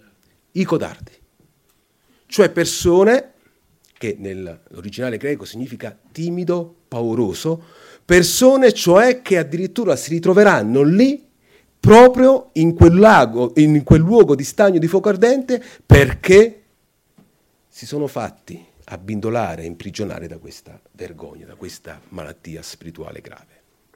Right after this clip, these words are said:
Ora la domanda che dobbiamo porci è questo. Se è vero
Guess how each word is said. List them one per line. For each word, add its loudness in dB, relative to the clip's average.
Ora -8
la -14
domanda -12
che -16
dobbiamo -8
porci -8
è -14
questo. -20
Se 2
è 0
vero -6